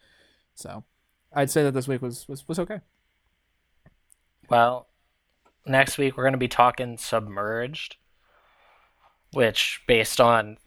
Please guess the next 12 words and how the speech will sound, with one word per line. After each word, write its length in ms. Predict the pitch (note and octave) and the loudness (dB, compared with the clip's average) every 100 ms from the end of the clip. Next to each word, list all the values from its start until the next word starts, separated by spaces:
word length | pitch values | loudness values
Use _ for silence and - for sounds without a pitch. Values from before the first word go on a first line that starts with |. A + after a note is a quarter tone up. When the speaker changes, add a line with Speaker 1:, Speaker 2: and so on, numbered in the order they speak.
| - | 2
Speaker 2:
um, 560 | G#2+ G2+ G2 G2 G2+ - _ _ _ _ _ _ _ _ | 2 2 -2 -10 -18 -20 _ _ _ _ _ _ _ _
the 180 | F3 A#2+ | -6 -4
name, 460 | G#2+ G2 G2+ B2 B2+ _ _ _ _ - | -4 -6 -10 -14 -18 _ _ _ _ -10
I 100 | G2+ | -6
think 160 | - | -4
Speaker 1:
Under 80 | A#2 | -4
Speaker 2:
it's 80 | A2 | 0
just 120 | A#2+ | 2
Speaker 1:
Siege 80 | A2 | 2
Speaker 2:
gonna 120 | G#2+ A#2+ | 2 0
be 180 | D3+ - _ | -2 -10 _
Speaker 1:
three? 100 | - | -2